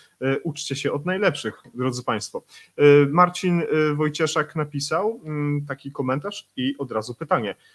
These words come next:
Podobno W S P R Łódź ma na pokładzie niektórych karetek ultrasonografy i urządzenia do pomiaru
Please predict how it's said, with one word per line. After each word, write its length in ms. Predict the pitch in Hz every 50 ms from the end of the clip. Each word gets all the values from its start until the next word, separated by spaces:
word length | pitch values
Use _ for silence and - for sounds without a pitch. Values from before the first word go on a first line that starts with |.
| _ _ -
Podobno 560 | 180 175 185 190 175 175 180 175 175 165 - 143
W 260 | 135 151 190 - 185
S 220 | 175 165 - -
P 200 | - 151 139 -
R 160 | 151 147 143
Łódź 340 | 147 143 147 151 147 - -
ma 180 | 147 147 143 143
na 180 | 139 135 143
pokładzie 520 | 143 143 135 123 - - 131 123 127 131 123
niektórych 720 | 120 120 117 - - _ - 135 131 123 123 120 - _ -
karetek 520 | - 135 123 123 117 - 123 120 - -
ultrasonografy 1040 | 127 123 131 - 175 160 143 - 131 127 - - 127 123 131 160 170 170 - - -
i 200 | - 262 254 -
urządzenia 640 | 196 160 135 131 117 110 123 120 117 113 113 110
do 140 | 110 113 113
pomiaru 540 | - - 113 110 107 104 104 107 107 107